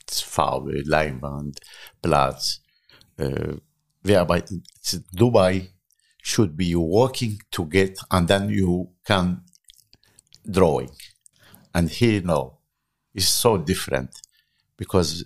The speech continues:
uh, if I don't have money,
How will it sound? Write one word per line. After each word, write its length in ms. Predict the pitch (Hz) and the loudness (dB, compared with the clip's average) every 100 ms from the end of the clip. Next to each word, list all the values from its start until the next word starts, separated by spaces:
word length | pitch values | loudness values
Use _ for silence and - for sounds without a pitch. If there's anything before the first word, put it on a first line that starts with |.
| - - | -14 -2
uh, 360 | 85 85 85 82 - _ _ _ _ - - - _ _ _ _ | 0 2 0 -2 -8 _ _ _ _ -20 -20 -20 _ _ _ _
if 140 | - - | -4 0
I 120 | 104 | 2
don't 240 | 98 123 | 4 2
have 200 | 104 95 | 2 0
money, 540 | 87 120 120 110 127 | 2 2 4 0 -4